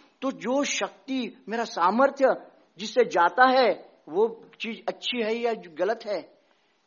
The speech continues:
जहां मेरी शक्ति जाती है वो तो मेरा भोग हो रहा है,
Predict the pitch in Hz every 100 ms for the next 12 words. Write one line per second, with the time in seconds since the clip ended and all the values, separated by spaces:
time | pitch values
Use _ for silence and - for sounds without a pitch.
0 | _ 123 160 185 233 247 - 202 - 226
1 | 233 226 262 269 247 226 160 - _ _
2 | _ _ _ _ _ _ _ 175 240 226
3 | 220 262 269 277 262 277 269 233 -